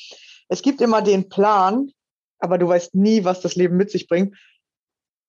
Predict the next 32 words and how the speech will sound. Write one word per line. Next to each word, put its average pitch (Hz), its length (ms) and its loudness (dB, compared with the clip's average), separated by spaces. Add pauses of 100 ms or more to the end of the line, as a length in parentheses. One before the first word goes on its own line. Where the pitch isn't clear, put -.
(380)
Und 185 140 -10
vor 175 120 -2
allem, 208 180 0
wenn 202 120 2
du 196 80 2
andere 202 260 0
Menschen 196 340 0
dabei 143 340 0
hast. - 280 -6 (440)
Ja, 180 120 -2
du 180 120 -2
weißt 208 320 0
nie, 262 320 2
was 226 440 -4
ist 208 200 -6
bei 196 120 2
dem 196 120 0
anderen 202 300 0
Menschen 196 320 -2
gerade 180 300 0
Thema, 196 500 0
was 190 160 -6
ist - 120 -14
bei 190 80 0
dem 185 220 0
anderen 196 280 2
Menschen 185 240 -2
gerade 180 180 -2
für - 60 -8
eine 180 120 -2
Veränderung 185 720 0 (160)
passiert. 185 560 -2